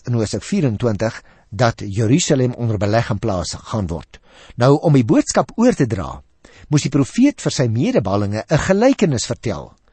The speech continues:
oor voorbereiding van vleis. Die lied wat by 'n feesmaal gesing is, kry egter nou 'n nuwe inhoud.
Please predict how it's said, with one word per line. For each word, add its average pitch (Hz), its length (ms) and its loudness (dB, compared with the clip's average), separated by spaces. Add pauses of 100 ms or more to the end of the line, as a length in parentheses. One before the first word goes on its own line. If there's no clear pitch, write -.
(280)
oor 143 180 4
voorbereiding 104 880 2 (120)
van 113 240 -4
vleis. - 500 -4 (520)
Die 156 140 6
lied 165 600 4
wat 131 180 2
by 120 160 0
'n 101 60 -2
feesmaal 147 540 0
gesing 120 360 -2
is, 113 240 -4 (320)
kry 180 240 4
egter 175 260 0
nou 131 180 2
'n 120 40 2
nuwe 117 260 -2
inhoud. 131 400 -6